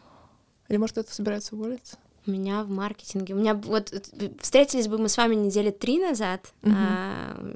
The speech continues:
Speaker 2: я бы <laughs> вот так список выкатила. Но у меня три недели, у моей команды прошли очень эффективно, они наконец-то практически закрыли все позиции. Мне кажется, что щас нет открытых позиций,
Speaker 1: Мгм.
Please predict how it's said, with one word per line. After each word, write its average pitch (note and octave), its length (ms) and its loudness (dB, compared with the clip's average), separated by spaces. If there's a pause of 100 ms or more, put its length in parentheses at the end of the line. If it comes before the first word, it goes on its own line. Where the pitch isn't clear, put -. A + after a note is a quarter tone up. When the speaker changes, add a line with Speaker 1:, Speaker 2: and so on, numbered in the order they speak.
Speaker 2:
я G#3+ 180 -2
бы G#3 100 -8
<laughs> G#3+ 200 0
вот A#3+ 80 4
так - 180 2
список G3 460 -4
выкатила. F3+ 340 -2
Но F#3 80 -2
у G3+ 60 2
меня G#3 100 2
три A3+ 220 0
недели, A3 440 2
у F#3+ 80 2
моей F#3+ 200 -2
команды F#3+ 340 -2
прошли - 300 -8
очень F#3 200 -6
эффективно, A#3+ 440 -6
они F#3+ 140 -2
наконец-то F#3 580 -8 (420)
практически G3+ 520 -2
закрыли G3 360 -2
все F#3+ 200 -4
позиции. G3+ 760 -2 (400)
Мне A3+ 160 6
кажется, E4 360 0
что A3 840 0
щас A3 580 -2
нет G3 380 -2
открытых - 400 -10
позиций, A3+ 440 0
Speaker 1:
Мгм. A3 100 -2